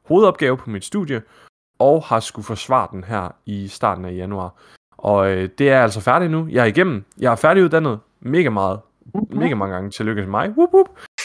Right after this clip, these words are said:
Speaker 1: Og, øh, <laughs> så nu er der tid til at snakke noget Destiny igen, og lave noget Destiny-content.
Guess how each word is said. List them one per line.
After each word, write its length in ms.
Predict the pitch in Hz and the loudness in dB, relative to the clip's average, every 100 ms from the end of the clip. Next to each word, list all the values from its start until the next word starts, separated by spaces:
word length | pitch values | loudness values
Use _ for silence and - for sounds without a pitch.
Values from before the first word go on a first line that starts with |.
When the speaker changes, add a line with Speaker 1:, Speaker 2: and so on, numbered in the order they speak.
| - _ | -14 _
Speaker 1:
Og, 360 | - 131 123 | 6 8 10
øh, 380 | 120 113 113 87 - - | 8 8 6 4 -2 2
<laughs> 220 | 185 - | 2 2
så 180 | - 156 | -2 2
nu 100 | 165 | 4
er 40 | |
der 100 | 196 | 4
tid 200 | 190 208 | 2 0
til 100 | 170 | 4
at 120 | 190 160 | 4 4
snakke 200 | 170 170 | 2 0
noget 180 | 170 | 0
Destiny 300 | 240 254 160 | 0 0 0
igen, 340 | 113 98 101 107 | -2 -2 -6 -6
og 260 | - 110 107 | -2 0 2
lave 180 | 123 143 | 2 2
noget 200 | 143 - | -2 -4
Destiny-content. 600 | 151 113 - 101 - 104 | -8 -10 -10 -10 -10 -18